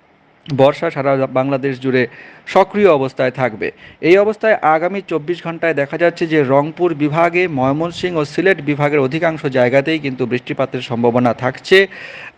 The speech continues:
আজ, উম, সন্ধ্যাবেলা যদি আমরা দেখি, সন্ধ্যা থেকে রাত পর্যন্ত, তাহলে যা দেখা যাচ্ছে, রংপুর, রাজশাহী বিভাগে বিক্ষিপ্তভাবে কোনো কোনো জায়গায়, এছাড়া সিলেট বিভাগেও বিক্ষিপ্তভাবে কোনো কোনো জায়গায়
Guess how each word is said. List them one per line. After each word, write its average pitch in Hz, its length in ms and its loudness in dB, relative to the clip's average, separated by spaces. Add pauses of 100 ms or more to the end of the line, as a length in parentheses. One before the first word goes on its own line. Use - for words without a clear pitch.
আজ, 175 400 0 (100)
উম, 185 180 -8
সন্ধ্যাবেলা 175 580 -2
যদি 151 260 -2
আমরা 143 180 0
দেখি, 139 260 -4
সন্ধ্যা 143 280 -2
থেকে 143 220 0
রাত 127 340 2
পর্যন্ত, 175 640 -2 (340)
তাহলে 156 200 6
যা 147 120 2
দেখা 139 280 -2
যাচ্ছে, 170 380 -2
রংপুর, 170 640 -2
রাজশাহী 170 640 -2
বিভাগে 156 520 -2
বিক্ষিপ্তভাবে 165 800 0
কোনো 143 200 0
কোনো 139 180 0
জায়গায়, 135 500 2
এছাড়া 143 300 -4
সিলেট 165 280 -4
বিভাগেও 139 440 -4
বিক্ষিপ্তভাবে 135 600 -4
কোনো 123 180 -2
কোনো 127 220 -2
জায়গায় 123 420 4